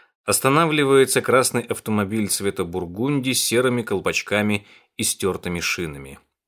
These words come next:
Он поднимает взгляд и видит, что это Родерик. Его фигура возвышается на водительском сиденье.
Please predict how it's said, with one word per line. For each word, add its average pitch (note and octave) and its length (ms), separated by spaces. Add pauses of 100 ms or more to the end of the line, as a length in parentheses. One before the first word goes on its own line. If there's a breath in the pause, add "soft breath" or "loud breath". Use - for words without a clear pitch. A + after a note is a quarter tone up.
(160)
Он F#2 180
поднимает E2 540
взгляд G#2+ 560
и G2 120
видит, G#2+ 280
что - 260
это E2+ 440 (360)
Родерик. F#2+ 760 (680)
Его G#2+ 200
фигура G#2+ 520
возвышается G#2 760
на A2 120
водительском G2 600
сиденье. D#2+ 720